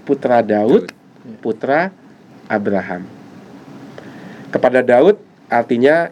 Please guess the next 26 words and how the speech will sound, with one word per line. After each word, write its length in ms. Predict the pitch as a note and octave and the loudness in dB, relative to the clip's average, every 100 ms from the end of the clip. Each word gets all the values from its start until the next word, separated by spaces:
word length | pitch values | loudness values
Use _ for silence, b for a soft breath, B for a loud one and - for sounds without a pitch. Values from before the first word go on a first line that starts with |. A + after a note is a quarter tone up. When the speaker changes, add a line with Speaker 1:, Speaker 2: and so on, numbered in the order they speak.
| A2 | -2
Speaker 1:
Yesus 400 | A2 G#2+ E3 E3 | -2 -2 -6 -6
memenuhi 400 | B2+ A#2 A2+ C3+ | -6 -6 -6 -6
janji 320 | A#2+ G#2 G#2+ | -6 -6 -6
Allah 160 | A2+ | -8
kepada 320 | B2+ - G#2 G#2 | -10 -10 -8 -6
bangsa 480 | A#2+ E3+ G3+ D#3+ | -4 -4 -6 -8
Israel, 440 | A#2 - G2 F#2 F#2 | -8 -10 -10 -10 -14
Daud 240 | F2 G2 A2 | -14 -12 -12
raja 200 | G2 E2+ | -12 -14
Israel. 400 | - - - - _ B B B B B | -16 -18 -18 -20 _ B B B B B
Kepada 380 | - A2+ A2+ A#2 | -2 2 2 2
Abraham 460 | A2 A#2+ C#3+ D#3 | 0 -2 -4 -4
artinya 400 | A#2+ A#2+ B2 D3 | -6 -6 -2 0
Yesus 320 | D3 A#2 C#3+ C#3 | 0 -4 -8 -8
memenuhi 240 | A#2 A#2+ | -6 -6
janji 240 | A#2 G#2 | -6 -6
Allah 260 | G#2+ A2 B2 - B B B _ | -6 -6 -8 -12 B B B _
bahwa 400 | - G#2 G#2 G2 | -8 -4 -4 -6
keturunan 340 | - A#2 E3+ F#3 | -10 -8 -4 -4
Abraham 400 | D#3+ D#3+ E3 E3 | -4 -6 -6 -6
akan 120 | D#3 D3 | -6 -8
menjadi 340 | C#3 C3 B2+ C3 | -6 -6 -6 -6
berkat 320 | C3 A#2+ B2+ | -8 -8 -10
bagi 160 | - G#2+ | -10 -12
segala 380 | G#2+ G#2 G#2 G2+ | -12 -10 -8 -8
bangsa. 400 | G2 F#2 - | -10 -16 -18